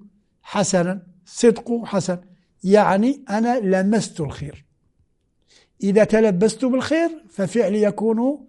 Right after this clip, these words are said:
حسنا. إذن صدق عنوان الحسن على الس-، على ال-، على الصدق، الصدق يعني في مقابل الكذب. انطباق عنوان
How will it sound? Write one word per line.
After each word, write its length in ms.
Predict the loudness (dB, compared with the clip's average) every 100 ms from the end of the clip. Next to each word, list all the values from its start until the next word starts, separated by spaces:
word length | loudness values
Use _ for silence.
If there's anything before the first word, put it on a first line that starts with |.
| _ _ _
حسنا. 460 | -10 -6 -6 -6 -10 -18 _ -2
إذن 380 | 2 2 2 -2 -8 -20
صدق 600 | -12 0 2 2 -2 -6
عنوان 520 | -4 0 0 0 -2
الحسن 460 | -4 -2 -4 -4 -6
على 260 | -4 0 0
الس-، 240 | -2 -10
على 320 | -8 -4 -2
ال-، 140 | -2 -2
على 220 | -4 -4
الصدق، 680 | -4 -2 -2 0 0 0 -6 _ _ _ _ -20 -20 -18
الصدق 300 | -6 -6 -4
يعني 160 | -6
في 120 | -2
مقابل 420 | -2 -2 0 0 0
الكذب. 460 | 0 0 0 -4 -12 _ _ _ _ _ _ _ _
انطباق 720 | 0 0 0 4 6 6 2
عنوان 680 | -4 -2 -2 0 0 0 0